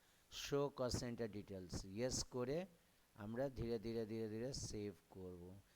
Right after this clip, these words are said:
তো এবার আমরা দেখতে পাচ্ছি বন্ধুরা এখানে কিন্তু ডিটেলসটা চলে এসছে আমাদের কস্ট সেন্টার্স কস্ট ক্যাটাগরির।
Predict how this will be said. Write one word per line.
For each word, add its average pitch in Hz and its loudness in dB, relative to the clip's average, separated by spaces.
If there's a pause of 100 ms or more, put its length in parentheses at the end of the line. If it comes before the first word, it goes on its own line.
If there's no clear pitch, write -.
(120)
তো 127 2
এবার 139 8
আমরা 147 6
দেখতে 127 0
পাচ্ছি 123 4
বন্ধুরা 123 4
এখানে 123 2
কিন্তু 123 -2 (400)
ডিটেলসটা 127 2
চলে 113 2
এসছে 104 -2 (320)
আমাদের 110 -2
কস্ট 113 2
সেন্টার্স 113 -4
কস্ট - -4
ক্যাটাগরির। 90 -8